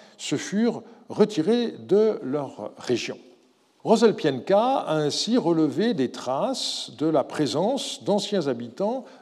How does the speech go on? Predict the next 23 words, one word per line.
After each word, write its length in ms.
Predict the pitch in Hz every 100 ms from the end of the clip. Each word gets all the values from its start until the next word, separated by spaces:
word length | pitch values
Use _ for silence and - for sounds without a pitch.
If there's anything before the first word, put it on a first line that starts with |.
| -
de 260 | 113 151 -
Lagash, 720 | 117 117 113 165 226 - - - - - _ -
également 640 | 226 190 156 196 220 - 135
à 100 | 135
Kish. 560 | - 151 - - - _ _ _ _ _ _ _
Il 140 | 123 127
est 80 |
question, 640 | 127 120 - 170 226 269 208
dans 260 | 120 110
un 80 | 113
texte 540 | - 165 190 - - 117 113 110 104
daté 280 | 113 - 143
d'Amiditana, 800 | 117 113 107 107 135 202 285 269 - -
d'une 180 | 120 147
femme 540 | - 143 165 254 269 151 - -
décrite 360 | 123 135 180
comme 200 | - 113
chambrière, 840 | - 190 170 135 123 127 131 120 -
Kisaluhatum, 880 | 143 - 113 110 107 - 202 285 220
de 100 | 127
la 100 | 120
déesse 380 | 131 170 - -
Bawa. 640 | 160 147 117 147 254